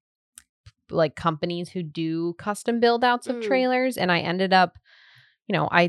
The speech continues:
Speaker 1: tried to get in touch with someone locally. It was real, like,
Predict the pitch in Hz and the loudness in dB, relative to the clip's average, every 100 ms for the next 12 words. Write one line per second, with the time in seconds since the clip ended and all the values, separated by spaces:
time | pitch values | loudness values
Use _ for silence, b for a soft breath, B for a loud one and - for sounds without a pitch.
0 | - - 175 175 180 208 208 190 175 180 | 0 -2 6 8 6 2 2 2 0 0
1 | 180 175 165 165 165 226 277 277 269 262 | 0 -4 -4 -4 0 4 4 4 4 4
2 | 247 240 233 - 160 160 151 147 160 156 | 4 2 0 0 0 -2 -6 -4 -2 0
3 | 156 - | -2 -4